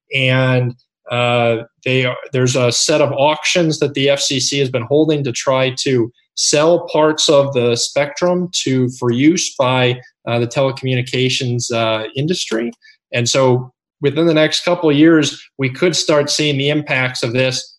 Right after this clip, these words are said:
Of course, the weather community is still working to educate people, um, trying to explain, uh, where we can the, the possible effects of this to try to make sure that five G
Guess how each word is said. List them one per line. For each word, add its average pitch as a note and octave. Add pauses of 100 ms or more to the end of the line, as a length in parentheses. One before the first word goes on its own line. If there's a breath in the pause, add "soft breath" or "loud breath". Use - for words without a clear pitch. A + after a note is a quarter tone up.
Of B2+
course, -
the C3+
weather D#3+
community E3
is D#3+
still D#3 (240)
working D#3
to B2+
educate E3
people, E3 (300 loud breath)
um, B2
trying D3
to C#3+
explain, D3
uh, B2 (180)
where C#3
we B2+ (160)
can D3 (260 soft breath)
the, C3 (200)
the -
possible D3
effects F#3
of B2+
this B2+
to B2+
try C#3
to C3+
make C3+
sure D3
that A#2+
five C3+
G B2